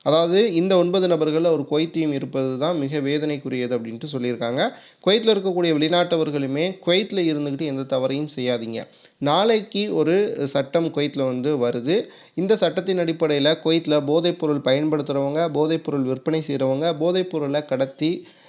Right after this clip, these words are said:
அதை வியாபாரம் செய்றவங்க, அதே போல பெண்கள் போன்ற, அ, மாஃபியாக்கள், அதாவது பெண்களை பயன்படுத்தக்கூடிய மாஃபியாக்களுமே குவைத்தில் வந்து கடுமையான சட்ட நடவடிக்கைகளுக்கு உட்படுத்தப்படுவாங்க.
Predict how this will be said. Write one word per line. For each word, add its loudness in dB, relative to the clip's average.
அதை 4
வியாபாரம் 4
செய்றவங்க, 0
அதே 0
போல 0
பெண்கள் 0
போன்ற, -2
அ, 0
மாஃபியாக்கள், -2
அதாவது -2
பெண்களை 2
பயன்படுத்தக்கூடிய -2
மாஃபியாக்களுமே -2
குவைத்தில் 0
வந்து 0
கடுமையான 2
சட்ட 2
நடவடிக்கைகளுக்கு 0
உட்படுத்தப்படுவாங்க. -2